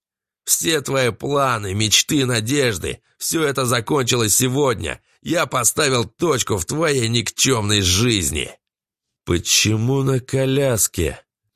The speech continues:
Превозмогая боль, я приподнялся на локтях, пытаясь рассмотреть свои ноги. «О!»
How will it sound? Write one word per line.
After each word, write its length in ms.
Превозмогая 920
боль, 340
я 160
приподнялся 800
на 120
локтях, 680
пытаясь 580
рассмотреть 640
свои 280
ноги. 540
«О!» 800